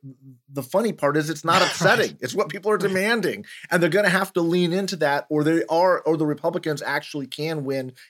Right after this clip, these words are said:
Speaker 1: and win significantly on this, because the Democrats have left themselves so, so
Speaker 2: Yeah.
Speaker 1: exposed.
Speaker 2: And, and, you know, it's, it's important to understand. We saw this at the speech last night when he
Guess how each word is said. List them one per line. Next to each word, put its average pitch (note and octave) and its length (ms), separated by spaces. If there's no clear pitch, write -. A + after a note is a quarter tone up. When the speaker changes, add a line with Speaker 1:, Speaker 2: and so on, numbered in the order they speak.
Speaker 1:
and C#3+ 200
win D#3 160
significantly C#3+ 720
on B2+ 80
this, B2 120
because C3+ 260
the C3 80
Democrats C#3+ 380
have A#2+ 100
left C3+ 180
themselves A#2+ 380
so, D3+ 360
so B2+ 360
Speaker 2:
Yeah. D#3+ 360
Speaker 1:
exposed. - 200
Speaker 2:
And, F3 320
and, F3 220
you F3+ 40
know, D#3+ 160
it's, E3 200
it's G3 360
important G#3 300
to G3 40
understand. F3 440
We G3 200
saw A#3+ 200
this F#3 220
at D#3+ 80
the D#3 160
speech - 360
last D#3 280
night F3 280
when D#3+ 300
he D#3 320